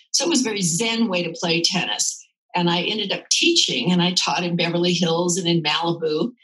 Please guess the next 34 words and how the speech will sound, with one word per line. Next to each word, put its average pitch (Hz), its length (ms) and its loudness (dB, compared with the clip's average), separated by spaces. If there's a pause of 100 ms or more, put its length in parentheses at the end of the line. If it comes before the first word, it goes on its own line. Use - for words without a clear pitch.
(260)
And 175 100 0
I 180 120 2
had, 165 400 -2
you 139 80 0
know, 131 160 -4
celebrity 170 880 0 (140)
clients, 170 680 0
you 165 80 -4
know, 156 340 -2
Barbra 147 260 -6
Streisand - 840 -2
and - 260 2 (280)
Joel 175 480 2
Grey 165 400 0
and 165 160 0
Larry 170 220 0
Hagman 170 720 2
and 170 120 4
all, 170 180 2 (260)
Helen 175 300 0
Reddy 165 360 -2
and 156 80 -2
all 165 80 0
these 175 220 4
kind 165 160 0
of - 80 -8
people. - 420 -4 (100)
And 185 180 2 (100)
they 220 160 0
loved 196 320 -4
it - 140 -6
because 175 280 0
I 156 140 -4
was, 147 420 -4